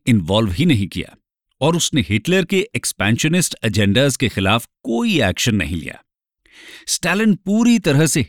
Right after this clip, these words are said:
हिटलर को ट्रस्ट नहीं करता था और इसीलिए वो भी अपने Western frontiers को मजबूत करने के लिए न सिर्फ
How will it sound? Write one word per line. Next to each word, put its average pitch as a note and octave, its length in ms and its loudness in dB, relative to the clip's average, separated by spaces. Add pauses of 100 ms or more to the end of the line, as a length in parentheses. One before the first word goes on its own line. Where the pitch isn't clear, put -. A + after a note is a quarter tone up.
हिटलर C#3+ 300 2
को D#3 160 0
ट्रस्ट - 480 -4
नहीं A2 240 4
करता E2 320 -4
था - 220 -20 (520)
और B2 140 2
इसीलिए F3+ 420 2
वो A#2+ 300 2
भी D3 220 0
अपने C3 380 0
Western A2+ 520 -2
frontiers B2+ 560 0
को D#3+ 120 0
मजबूत F#2 540 0
करने A#2 340 2
के A#2+ 100 0
लिए B2+ 180 2
न G2+ 160 0
सिर्फ F#3 280 -2